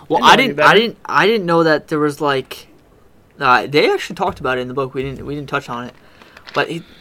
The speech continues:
Speaker 1: O C D is, is people have these negative thoughts, like, their parents are gonna die.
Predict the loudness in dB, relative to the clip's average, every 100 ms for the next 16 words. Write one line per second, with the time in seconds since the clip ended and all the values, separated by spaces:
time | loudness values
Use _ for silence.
0 | -8 0 2 2 -6 -2 0 0 -2 -8
1 | -8 -10 -16 -20 _ -20 _ _ -20 -20
2 | _ -8 -6 -4 -2 2 4 2 -2 -10
3 | -10 -6 -4 -2 -2 0 -2 -2 -8 -8
4 | -10 -8 -6 -6 -6 -4 -4 -6 -4 -2
5 | 0 -2